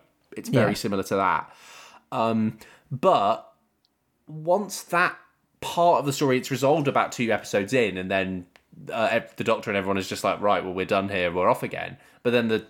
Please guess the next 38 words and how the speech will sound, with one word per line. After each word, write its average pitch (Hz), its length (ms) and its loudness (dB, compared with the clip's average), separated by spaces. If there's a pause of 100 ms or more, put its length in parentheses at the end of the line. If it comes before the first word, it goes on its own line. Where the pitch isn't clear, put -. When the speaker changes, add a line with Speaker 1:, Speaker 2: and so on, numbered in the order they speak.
Speaker 1:
the 110 100 0
tardis 110 360 2
just - 180 -10
takes - 360 -4
them 104 380 -2 (120)
there 104 380 2
in 110 200 -4
the 90 60 -8
future, 120 560 -2 (340)
and 120 160 0
that's - 340 0
when 101 240 -2
the 95 240 -8
other 110 240 0
two - 260 -6
episodes 92 720 -4
take 85 240 -4
place. - 460 -6 (1080)
Speaker 2:
Which - 300 0 (260)
is 165 260 4
what 165 260 2
the 160 100 0
chase 131 360 2
should - 360 0
have 117 160 0
been. 104 360 -2 (300)
Because - 260 -6 (440)
those 160 240 2
two - 220 2
episodes, 135 520 0
they've 131 160 2
got - 180 2
a 151 40 -6
solid 139 400 -2
ending, 107 460 -2
and 123 180 2
that 139 220 0
episode - 520 0